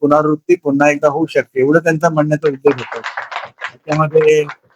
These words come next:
कोणी असं म्हटलेलं नाही की आम्ही काहीतरी खूप पॉवरफुल आहोत म्हणून आम्हाला एकवीस जागा मिळणार, असं बिलकुल नाही. हे जनतेचं प्रेम असतं आणि त्याच्यामुळे आपण एक गोष्ट लक्षात ठेवली पाहिजे की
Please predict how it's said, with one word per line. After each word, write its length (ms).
कोणी 240
असं 240
म्हटलेलं 440
नाही 160
की 540
आम्ही 320
काहीतरी 340
खूप 280
पॉवरफुल 420
आहोत 160
म्हणून 300
आम्हाला 260
एकवीस 300
जागा 200
मिळणार, 280
असं 140
बिलकुल 280
नाही. 120
हे 60
जनतेचं 520
प्रेम 300
असतं 260
आणि 180
त्याच्यामुळे 360
आपण 240
एक 140
गोष्ट 240
लक्षात 300
ठेवली 440
पाहिजे 320
की 460